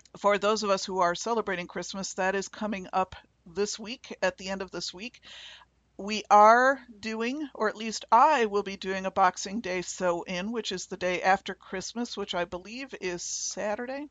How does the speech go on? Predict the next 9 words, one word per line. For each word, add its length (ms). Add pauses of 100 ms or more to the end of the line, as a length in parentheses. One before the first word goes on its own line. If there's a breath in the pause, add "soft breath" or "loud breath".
Yes, 340 (400 loud breath)
Boxing 380
Day 160
is 100
Saturday 440
this 220
year, 120
the 80
twenty-sixth. 640